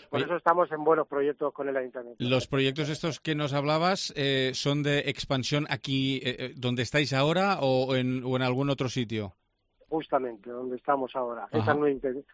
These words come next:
Speaker 1: nuestra intención.
Speaker 2: Bueno, pero esto, mm, veo que no es para el año que viene.
Speaker 1: Bueno, eh, yo, yo vengo del mundo empresarial, del mundo de la obra y eso, no, no me, no me asusta eso.
Speaker 2: Bueno.
Speaker 1: Si nos dejan, se puede.
Speaker 2: Bueno.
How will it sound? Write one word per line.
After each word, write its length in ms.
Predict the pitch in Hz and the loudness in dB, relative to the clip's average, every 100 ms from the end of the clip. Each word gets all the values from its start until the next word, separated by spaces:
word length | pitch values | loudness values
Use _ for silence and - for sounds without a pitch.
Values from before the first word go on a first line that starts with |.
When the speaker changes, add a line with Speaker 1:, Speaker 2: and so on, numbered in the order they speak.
| _ | _
Speaker 1:
nuestra 300 | 139 143 143 | -6 -2 0
intención. 500 | 127 135 120 - 117 107 _ _ - | 0 0 -4 -6 -12 -14 _ _ -14
Speaker 2:
Bueno, 320 | 131 110 104 | -8 -6 -6
pero 160 | 117 113 | -2 0
esto, 460 | 110 135 131 127 117 | 2 4 4 4 0
mm, 520 | 117 113 120 120 120 | -6 -8 -8 -8 -4
veo 180 | 123 127 | 0 2
que 140 | 127 | 2
no 40 | 127 | 0
es 40 | - | 0
para 380 | 127 123 120 | 0 2 2
el 80 | 120 | 0
año 220 | 123 120 | 0 0
que 80 | 120 | 0
viene. 320 | 113 98 92 - _ _ _ _ _ _ _ _ _ 190 | 0 -2 -6 -12 _ _ _ _ _ _ _ _ _ 0
Speaker 1:
Bueno, 460 | 170 123 104 127 | 2 2 -2 -8
eh, 520 | 120 120 120 117 123 131 | -8 -10 -10 -14 -8 -6
yo, 180 | 127 135 | -6 0
yo 180 | 160 | 4
vengo 260 | 165 170 165 | 6 6 6
del 140 | 156 | 6
mundo 220 | 151 156 147 | 4 0 0
empresarial, 460 | 143 147 143 147 | 0 2 4 6
del 100 | 139 | 4
mundo 200 | 151 143 | 0 0
de 60 | 139 | 2
la 140 | 131 | 6
obra 200 | 151 147 143 | 6 6 2
y 40 | |
eso, 320 | 147 139 123 143 160 170 | 0 -4 -8 -10 -12 -4
no, 180 | 196 185 | -2 0
no 140 | 202 | 2
me, 180 | 190 180 | 4 4
no 100 | 190 | 4
me 80 | 185 | 2
asusta 340 | 160 139 135 | 0 -6 -4
eso. 220 | 131 - - _ - | -4 -6 -20 _ -10
Speaker 2:
Bueno. 240 | 117 127 - | -10 -10 -6
Speaker 1:
Si 100 | 147 | 0
nos 160 | 147 | 2
dejan, 400 | 170 196 180 160 - | 2 4 4 4 -4
se 120 | 127 | 0
puede. 320 | 147 127 107 _ _ - | 2 0 -4 _ _ -14
Speaker 2:
Bueno. 260 | 104 143 | -14 -14